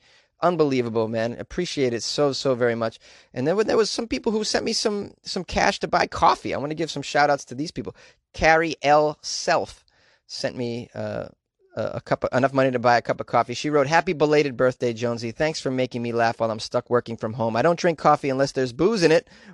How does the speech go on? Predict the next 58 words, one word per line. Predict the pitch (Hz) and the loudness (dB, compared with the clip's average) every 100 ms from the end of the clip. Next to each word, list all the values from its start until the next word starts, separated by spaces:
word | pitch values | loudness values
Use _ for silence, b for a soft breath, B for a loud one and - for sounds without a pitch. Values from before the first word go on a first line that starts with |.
| - | 2
Oh, | 160 180 233 | 6 8 6
Carrie, | 240 190 170 165 | 4 2 4 2
you | 160 | -2
crazy. | - 139 131 143 b b b b b b _ | -2 -2 -2 -6 b b b b b b _
Uh, | 117 120 120 | -4 -2 -2
"So | - 151 - | -2 -2 2
I | 156 226 | 2 2
don't | 220 - | 0 -4
know | 151 156 | 0 0
how | 151 151 | 2 0
much | 151 | 0
a | 139 | -2
cup | - 151 - _ | -2 -2 -2 _
costs, | - 123 110 - - | 0 2 2 0 -8
but | - 123 | -8 -2
hopefully | 135 135 120 | -2 -2 -6
this | 120 | -6
will | 123 | -6
get | 113 123 | -4 -4
you | 131 120 | -4 -4
a | |
little | 117 120 120 | -2 -2 -2
something, | 117 123 113 110 | -2 -4 -4 -6
something." | - 104 117 | -6 -6 -8
She | 117 113 | -8 -6
sent | - 104 | -6 -6
me | 104 | -6
five | - 107 104 | -2 -2 2
dollars. | 107 101 120 | 2 2 2
Yes, | 190 - | 2 2
that's | 190 262 | -2 -6
plenty | - 220 427 | -4 0 2
to | 220 | 0
buy | 143 127 | 0 0
a | |
cup | - 131 | 0 -4
of | |
coffee, | - 113 110 | 0 0 0
Carrie. | 107 120 - B - | -2 0 0 B -8
And | 127 143 | -6 -2
I, | 101 - | -4 0
I | 113 | -2
think | 117 123 | -2 -6
it's | 117 | -8
strange | - 131 127 | -4 -2 -2
that | 120 | -2
you | 123 | -2
don't | 127 | 0
know | 123 | 0
how | 131 | 0
much | 123 123 | -2 -4
a | |
cup, | - 131 - | 0 0 2
cup | - 127 | -2 -2
of | |
coffee | - 135 127 | 2 0 0
goes | 107 147 175 | 2 2 2
for. | - 127 | 0 0